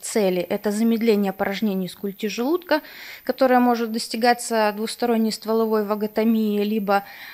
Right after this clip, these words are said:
э, ушиванием гастроэнтероанастомоза. Это операции по восстановлению дуоденального пассажа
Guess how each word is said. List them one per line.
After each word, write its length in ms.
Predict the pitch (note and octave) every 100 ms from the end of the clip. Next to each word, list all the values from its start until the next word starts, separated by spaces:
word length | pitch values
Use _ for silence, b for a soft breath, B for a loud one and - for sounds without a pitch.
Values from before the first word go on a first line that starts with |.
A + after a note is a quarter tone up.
| B B -
э, 200 | G#3+ G#3+
ушиванием 720 | A3 - A#3+ A#3 G#3+ G#3+ G#3
гастроэнтероанастомоза. 1600 | G#3 G#3+ - - G#3+ G#3 G#3+ G#3 G#3 G#3 - G#3+ G#3+ G#3 F#3 G3 F#3+
Это 360 | - G#3 G#3 G3
операции 500 | G3+ A#3 G#3+ G#3 G#3
по 160 | - G3+
восстановлению 720 | G3 - G#3+ G#3 G#3 G3 F#3
дуоденального 720 | G3+ G3 G#3 G3 F#3 F#3 F#3
пассажа 680 | - - - D#4 F4+ D#4